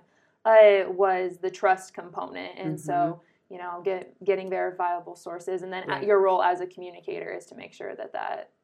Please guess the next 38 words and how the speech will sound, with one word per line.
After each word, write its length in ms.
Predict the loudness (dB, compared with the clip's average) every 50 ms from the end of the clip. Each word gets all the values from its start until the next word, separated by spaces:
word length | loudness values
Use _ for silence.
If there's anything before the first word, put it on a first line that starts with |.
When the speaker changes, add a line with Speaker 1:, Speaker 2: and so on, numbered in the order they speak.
| _ -16
Speaker 1:
information 480 | -14 -14 -10 -10 -10 -10 -12 -14 -14 -16
that 80 | -14
you're 80 | -14 -10
passing 320 | -8 -8 -8 -8 -8 -16
along 380 | -14 -10 -10 -10 -10 -10 -12 -14
is 380 | -16 -14 -16 -16 -18 -20 -20 _ _ _ _ _ _ _
true 320 | -14 -10 -6 -6 -6 -6 -8 -16 _ _ _ _ _ _
to 80 | -8 -6
the 40 | -4
Speaker 2:
Yep. 80 | -4 -4
Speaker 1:
best 120 | -6 -12 -16
of 60 | -20
your 80 | -20
knowledge. 320 | -18 -20 -20 -20 -20 _ _ _ _ _ -8
Speaker 2:
Yep. 180 | -6 -4 -2 0
Speaker 1:
So 320 | 2 2 2 2 -2 -6 -4
the, 200 | -2 -2 -2 -2 -2
that's 220 | -2 -4 -4 -6
some 200 | -12 -14 -14 -12
great 320 | -6 -2 -2 -2 -2 -2 -4
pieces. 480 | -6 -6 -6 -8 -12 -16 -16 -18 _ _ _ _
Those 200 | -4 -4 -2 -2
are 40 |
some 180 | -4 -6 -8 -10
great 180 | -10 -10 -8 -6
pieces 220 | -8 -8 -6 -4
of 100 | -6 -4 -4
advice. 440 | -4 -4 -2 -2 -2 -4 -8 -12 -14
Kind 140 | -10 -8 -6
of 140 | -4 -2 -2
a 80 | -2
more, 340 | 0 0 0 0 2 0 0
I 100 | 0 0
guess, 460 | 0 0 -2 -2 -4 -8 -16 -20 -20 _ _ _ _ _ _ _
philosophical 680 | -4 -2 -2 -2 0 -2 -2 -2 -4 -8 -12 -10 -10 -8
question 440 | -6 -6 -8 -8 -8 -12 -12 -12 -12
maybe. 420 | -12 -12 -8 -4 -2 -2 -2 -4 -8 _ _ _ _ _ _ -4
Um, 360 | -2 -2 -2 -4 -6 -10